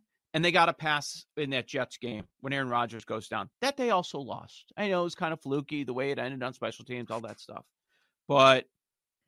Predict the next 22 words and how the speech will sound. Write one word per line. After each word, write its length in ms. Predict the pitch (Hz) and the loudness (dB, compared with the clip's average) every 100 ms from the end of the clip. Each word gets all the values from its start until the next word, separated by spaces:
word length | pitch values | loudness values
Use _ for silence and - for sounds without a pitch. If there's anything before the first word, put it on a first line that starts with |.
| _ _ _ _ _ _ | _ _ _ _ _ _
the 80 | 135 | -6
facts 340 | - 180 - | 6 6 6
are 120 | 160 147 | 2 2
they're 120 | 135 | 0
five 340 | - 156 170 | 4 6 6
and 120 | 165 | 4
five, 460 | - 120 113 110 107 _ _ - | 0 2 2 0 -6 _ _ -6
and 180 | 117 120 | -4 -4
you 100 | 147 | -4
just 280 | 147 143 | -4 -4
listed 340 | 139 143 - 131 | -6 -6 -4 0
off 240 | 123 120 | 2 0
what's 300 | 113 123 - | -4 -8 -6
next. 480 | 113 104 - - _ _ _ _ _ | -10 -10 -12 -18 _ _ _ _ _
And 160 | 135 127 | -2 2
they 120 | 131 | 2
could 200 | 135 139 | 0 -6
lose 220 | 123 127 113 | -6 -6 -6
any 200 | 110 98 | -8 -8
game. 260 | 98 101 - _ _ _ _ | -10 -12 -18 _ _ _ _
It 120 | 123 | -10
could 160 | - 143 | -6 -6